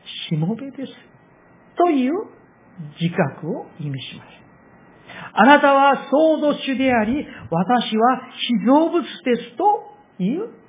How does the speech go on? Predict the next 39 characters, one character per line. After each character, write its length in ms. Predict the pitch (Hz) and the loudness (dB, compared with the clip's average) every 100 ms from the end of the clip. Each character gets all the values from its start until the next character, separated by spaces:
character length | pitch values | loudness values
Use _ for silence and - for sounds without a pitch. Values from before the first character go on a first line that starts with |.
| _ _ _ - 175 | _ _ _ -6 -4
告 120 | 175 | -2
白 520 | 175 156 139 - 220 | -2 -2 -4 -6 -6
を 140 | 339 - _ - | -6 -10 _ -12
意 120 | 156 | -10
味 120 | 135 | -12
し 160 | - 135 | -14 -18
ま 100 | - | -20
す。 40 | - _ _ _ _ _ _ - - - - - - - - - - - - - - - - - - - - - - | -20 _ _ _ _ _ _ -8 -8 -8 -16 -20 -20 -20 -20 -20 -20 -20 -20 -20 -20 -20 -20 -20 -20 -20 -20 -16 -2
二 120 | 180 | 2
千 240 | 175 170 156 | 4 4 4
十 100 | 185 | 4
四 100 | 185 | 4
年 140 | 208 | 2
に 100 | 180 | 2
は、 360 | 175 190 175 - _ - - - _ _ - | 0 -2 -4 -14 _ -20 -20 -20 _ _ -10
私 240 | 156 208 214 | -4 -2 0
た 120 | 262 - | 0 0
ち 40 | |
に 240 | 190 262 269 | -4 -4 -2
こ 160 | 269 | -2
の 140 | 330 339 | -2 -2
よ 280 | 330 302 | 0 0
う 40 | 233 | 2
な 220 | 277 277 - | 2 0 -4
信 240 | 349 320 262 | -8 -8 -4
仰 100 | 208 | -2
が 340 | 240 - - - | -2 -4 -16 -8
あ 240 | 247 269 - | -6 -6 -8
っ 40 | |
て 100 | 254 | -4
ほ 100 | 247 | -4
し 160 | 233 262 | -4 -6
い 40 | |
の 120 | 247 175 | -6 -8
で 60 | |
す。 60 | - - _ _ _ _ _ _ _ _ _ _ _ - _ - - | -14 -20 _ _ _ _ _ _ _ _ _ _ _ -20 _ -14 -4
そ 80 | 277 | 0
れ 100 | 185 | 2
は、 360 | 233 - - | 0 -4 -12